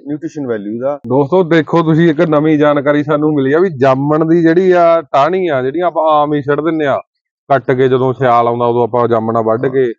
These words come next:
Speaker 2: ਆਮ ਹੀ ਛਿੜ ਦਿੰਨੇ ਆ, ਉਹਨੂੰ ਨਾ ਬਚਾ ਕੇ ਤੁਸੀਂ, ਅਹ, ਮੰਜਨ ਬਣਾ ਲੈਣਾ। ਇਹਦਾ
Speaker 1: ਲਖਵਿੰਦਰ ਜੀ, ਅੰਬ ਹੈਗਾ, ਇਹ ਹੈਗੀ ਆ ਵੈਰਾਈਟੀ ਅਮਰਪਾਲੀ।
Speaker 2: ਅਮਰਪਾਲੀ ਅੰਬ।
Speaker 1: ਹਾਂ, ਸੋ ਅਮਰਪਾਲੀ ਕਾਫੀ ਮਸ਼ਹੂਰ ਵੈਰਾਈਟੀ ਆ, ਜਿਹੜੀ ਆਪਣੇ ਏਰੀਆ ਦੇ ਵਿੱਚ ਬਿਲਕੁਲ ਕਾਮਯਾਬ ਆ,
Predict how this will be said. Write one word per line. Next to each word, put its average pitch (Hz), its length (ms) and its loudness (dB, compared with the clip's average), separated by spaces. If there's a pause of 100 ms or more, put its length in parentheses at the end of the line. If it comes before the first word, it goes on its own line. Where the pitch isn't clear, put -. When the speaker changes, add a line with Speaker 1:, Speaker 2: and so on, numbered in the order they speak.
(280)
Speaker 2:
ਆਮ 131 200 2
ਹੀ 127 80 0
ਛਿੜ 139 140 0
ਦਿੰਨੇ 180 160 4
ਆ, - 20 4
ਉਹਨੂੰ 190 260 2
ਨਾ 220 100 2
ਬਚਾ 180 360 2
ਕੇ 170 140 -2
ਤੁਸੀਂ, 175 220 -4
ਅਹ, 180 320 -2 (120)
ਮੰਜਨ 160 320 0
ਬਣਾ 147 240 0
ਲੈਣਾ। 104 240 -4
ਇਹਦਾ - 400 -6 (160)
Speaker 1:
ਲਖਵਿੰਦਰ 147 300 -12
ਜੀ, 170 160 -4
ਅੰਬ 151 180 -6
ਹੈਗਾ, 156 340 -6 (120)
ਇਹ 165 140 -6
ਹੈਗੀ 147 180 -8
ਆ 165 60 -6
ਵੈਰਾਈਟੀ 139 420 -6 (160)
ਅਮਰਪਾਲੀ। 113 460 -6 (160)
Speaker 2:
ਅਮਰਪਾਲੀ 101 480 -6
ਅੰਬ। 90 160 -14
Speaker 1:
ਹਾਂ, 113 200 -8
ਸੋ 151 240 -6
ਅਮਰਪਾਲੀ 175 500 -6
ਕਾਫੀ 165 380 -6
ਮਸ਼ਹੂਰ 143 340 -8
ਵੈਰਾਈਟੀ 117 440 -8
ਆ, 143 180 -8 (420)
ਜਿਹੜੀ 165 180 -4
ਆਪਣੇ 165 440 -4
ਏਰੀਆ 151 180 -4
ਦੇ 147 120 -8
ਵਿੱਚ 143 200 -10
ਬਿਲਕੁਲ 160 360 -10
ਕਾਮਯਾਬ 113 440 -8
ਆ, 135 220 -8